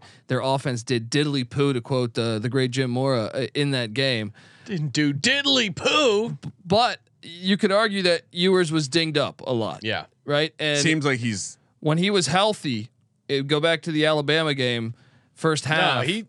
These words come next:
Speaker 2: he,
Speaker 3: They were
Speaker 2: he
Speaker 3: winning.
Speaker 2: popped.
Speaker 1: He,
Speaker 3: They,
Speaker 1: he
Speaker 3: they
Speaker 1: looked,
Speaker 3: win
Speaker 1: he,
Speaker 3: that
Speaker 1: well,
Speaker 3: game
Speaker 1: not
Speaker 3: if
Speaker 1: only
Speaker 3: he
Speaker 1: was,
Speaker 3: stays healthy.
Speaker 1: yeah, he, oh, they, they should have won the game even without that.
Speaker 3: True.
Speaker 1: But, um,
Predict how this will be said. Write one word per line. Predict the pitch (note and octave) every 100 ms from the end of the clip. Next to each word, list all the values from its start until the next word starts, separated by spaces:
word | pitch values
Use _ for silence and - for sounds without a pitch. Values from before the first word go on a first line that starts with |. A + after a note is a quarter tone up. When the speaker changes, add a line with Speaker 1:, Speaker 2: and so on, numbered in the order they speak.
| -
Speaker 2:
he, | F3 B3+
Speaker 3:
They | D3 C3+
were |
Speaker 2:
he | A#2+
Speaker 3:
winning. | D3 D#3+
Speaker 2:
popped. | C3+ D3
Speaker 1:
He, | C#3+
Speaker 3:
They, | B2+
Speaker 1:
he | C#3
Speaker 3:
they | -
Speaker 1:
looked, | -
Speaker 3:
win | D#3
Speaker 1:
he, | D3+
Speaker 3:
that | B2+
Speaker 1:
well, | -
Speaker 3:
game | -
Speaker 1:
not | -
Speaker 3:
if |
Speaker 1:
only | A#3
Speaker 3:
he | -
Speaker 1:
was, | E3+
Speaker 3:
stays | F#3 F3
healthy. | E3+ F#3
Speaker 1:
yeah, | E3+ G#2
he, | C#3+ D3
oh, | D3+ F#2+ -
they, | D3+
they | - C#3
should | B2+ E3
have |
won | B2+
the | B2
game | A#2 A2+ G2
even | C#3 B2
without | A2+ A2 D#3 F#3
that. | G2+ D#2+
Speaker 3:
True. | - C#2+ - -
Speaker 1:
But, | D#3+ D#3+ D3 -
um, | E3+ D#3 D3+ D3 C3+